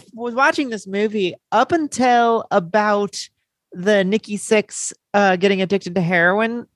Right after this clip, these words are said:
arc, um, of the movie, I was kind of enjoying it. Like, it, it's stupid and, like Katie said, just a f-, a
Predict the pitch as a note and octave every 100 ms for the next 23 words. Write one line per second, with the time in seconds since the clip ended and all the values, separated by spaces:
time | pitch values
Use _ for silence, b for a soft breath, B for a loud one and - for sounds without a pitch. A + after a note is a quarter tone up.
0 | _ _ _ G#3+ B3 D4 - - _ b
1 | b b _ G#3+ G#3 F#3+ - G#3 F#3+ G3
2 | F3+ A3 A#3+ G#3 F#3 E3 E3+ _ _ _
3 | _ _ _ _ _ - A3+ B3 A3+ C#4+
4 | F4 F4+ A3 F3+ F#3+ F3 F#3 A3+ A#3 G#3+
5 | G#3+ A#3 - A#3 - - - - C#4+ C#4+
6 | G3+ E3+ F#3 G3+ F#3+ F#3+ F3+ E3+ F#3+ F#3
7 | G#3+ G3 F#3+ G#3 F3+ E3 - G3 - E3+
8 | - D#3